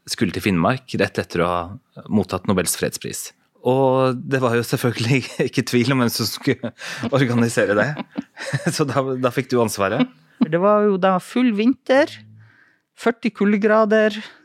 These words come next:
Speaker 2: så vi, eh, lånte en pesk til Dalai Lama, og skalla og hue og, og alt som skulle til. Så da ble jeg og, eh,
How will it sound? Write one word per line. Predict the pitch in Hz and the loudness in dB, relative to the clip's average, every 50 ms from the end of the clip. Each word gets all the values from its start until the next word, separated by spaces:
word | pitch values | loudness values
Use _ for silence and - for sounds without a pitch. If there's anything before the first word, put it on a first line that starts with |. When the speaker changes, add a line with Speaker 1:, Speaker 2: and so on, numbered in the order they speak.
| _ _ _ | _ _ _
Speaker 2:
så | - - - - 185 180 175 | -14 -12 -6 -2 -2 -2 0
vi, | 170 202 226 226 220 226 220 | 0 -2 -2 0 2 2 4
eh, | 208 202 196 185 180 180 175 | 6 6 6 6 6 4 4
lånte | 175 165 185 214 233 226 _ - 196 | 2 2 2 2 2 0 _ -4 -4
en | 170 170 170 160 - | -2 -2 -2 -4 -4
pesk | - - 262 254 - - - - - - | -4 -4 -4 -4 -2 -4 -6 -8 -10 -12
til | - - - | -6 -6 -2
Dalai | - 123 123 127 135 135 | 0 0 2 2 2 2
Lama, | 127 127 123 117 113 95 - - - - _ - | 2 2 0 0 -2 -2 -4 -6 -8 -16 _ -4
og | - 101 92 120 | -2 0 0 0
skalla | - - - 143 131 151 156 147 151 151 135 127 123 123 | -2 -4 -2 -2 -2 0 0 0 0 2 2 2 2 0
og | - - - - - - _ _ _ - - - - _ | 0 -2 -4 -4 -8 -10 _ _ _ -20 -20 -20 -20 _
hue | - - 156 147 143 143 139 | -4 -2 0 0 2 2 2
og, | 123 120 131 104 107 127 135 127 131 - - | 4 4 4 2 2 0 -2 -6 -8 -10 -10
og | - - - - 117 113 80 80 | -10 -8 -6 -4 -2 0 0 0
alt | 131 - - | 0 -2 -6
som | - - - | -8 -8 -8
skulle | - - - - - | -8 -10 -10 -6 -2
til. | 120 107 - - - - _ _ _ - - - _ | -2 -2 -2 -6 -14 -20 _ _ _ -20 -20 -20 _
Så | - - 180 170 | -8 -6 -4 0
da | 196 220 | 0 0
ble | 208 226 233 254 254 | 0 2 2 2 2
jeg | 233 - 233 262 254 226 208 180 - | 2 0 2 2 4 4 4 2 0
og, | - 160 170 165 156 151 156 151 | 0 2 2 2 4 2 2 2
eh, | 143 147 147 151 143 | 2 2 2 0 -2